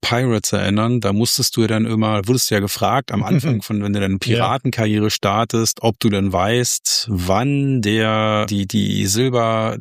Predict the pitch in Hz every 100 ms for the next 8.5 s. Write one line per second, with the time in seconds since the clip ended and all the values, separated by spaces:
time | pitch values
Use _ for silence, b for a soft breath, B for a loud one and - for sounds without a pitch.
0 | - 107 98 95 92 139 147 120 - 123
1 | 123 - 107 101 95 - 131 - - 95
2 | - 92 B B B B B - 110 117
3 | 143 143 135 110 117 120 120 147 139 113
4 | 107 - 120 - 110 101 113 - 95 -
5 | 87 92 101 - 117 - 113 107 101 95
6 | 104 127 139 - 131 98 98 92 110 -
7 | 135 139 151 113 - 113 101 95 - 101
8 | 92 104 104 180